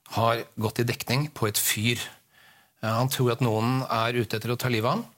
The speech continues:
Så sitter han der på fyret, så skriver han ned alle disse sakene som han har opplevd sammen med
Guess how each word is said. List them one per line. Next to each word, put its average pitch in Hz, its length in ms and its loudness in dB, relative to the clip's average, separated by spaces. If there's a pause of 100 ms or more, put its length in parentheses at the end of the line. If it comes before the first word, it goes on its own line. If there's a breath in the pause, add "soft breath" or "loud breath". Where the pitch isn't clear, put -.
(120)
Så - 140 -6
sitter - 280 -2
han 127 40 2
der 123 120 0
på 135 100 -2
fyret, 123 260 0
så 117 80 0
skriver 101 520 0
han 123 120 2
ned 131 220 0
alle 110 160 -2
disse - 160 0
sakene 127 640 -2
som 131 140 -2
han 120 200 0
har 110 160 0
opplevd 139 460 -4 (360 loud breath)
sammen 113 560 2
med 127 200 2